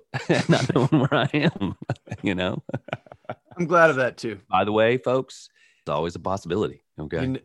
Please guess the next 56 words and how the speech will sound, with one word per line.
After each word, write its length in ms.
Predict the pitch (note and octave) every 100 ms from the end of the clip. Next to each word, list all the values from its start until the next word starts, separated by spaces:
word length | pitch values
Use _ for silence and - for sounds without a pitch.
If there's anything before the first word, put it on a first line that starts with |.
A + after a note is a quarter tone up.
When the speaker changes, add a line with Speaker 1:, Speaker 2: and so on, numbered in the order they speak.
| _
Speaker 2:
you 140 | C#3
just 280 | C3+ G3+ -
never 220 | C#3 - F#2
know. 260 | F#2 F2
I 80 | -
mean, 200 | E3 D#3+
Speaker 1:
You 40 | D#3
Speaker 2:
he 60 | D3+ E3+
Speaker 1:
just 60 |
Speaker 2:
could 100 | B3+
Speaker 1:
never 120 | D#3+ C3
Speaker 2:
be, 60 |
Speaker 1:
know, 300 | A2 C3+ - -
<laughs> 60 | -
man. 80 | -
Speaker 2:
he 100 | D#3
could 320 | - D#3+ D3
Speaker 1:
You 60 | F#3+
Speaker 2:
be 40 |
Speaker 1:
just 100 | D3+
never 160 | F#3 C3+
know. 200 | B2 G#2
Speaker 2:
joking 180 | F#3+ G3 -
about 440 | D3+ D#3 D3+ -
having 360 | D3 D#3 D#3+ D3+
amnesia 560 | D3+ D3 D3 D#3 C#3+ D#3+
and 160 | D3+
being 240 | C#3+ D#3 D3
in 140 | D3+
Mexico, 840 | D#3 E3 - F#3 G3 F#3+ G3 F#3+ F#3
or 200 | D#3+ F3
it 180 | D3 E3+
may 300 | D3+ D3 D3+
actually 340 | C3+ C3 - A#2
be 160 | A2
the 80 | G#2
truth. 360 | G#2 A#2 A2 G#2
You, 160 | D#3 A#2
you, 120 | -
Speaker 1:
It's, 340 | - G#2+ E2 -
Speaker 2:
you 60 | - -
Speaker 1:
you 100 | F#2+
know. 300 | E2+ F2 F#2+ _
Speaker 2:
Sometimes 420 | - F3+ F3 G#3+ G3
you 60 |
gotta 160 | G#3+ G#3+
check 180 | A3 A3
with 80 | A3+
his 100 | A3+
Speaker 1:
Possible. 60 | A3
Speaker 2:
wife 280 | A#3+ F#3 -
just 160 | A#3
to 60 | -
be 100 | E4+
sure. 260 | - F4
Speaker 1:
<laughs> 40 | E4+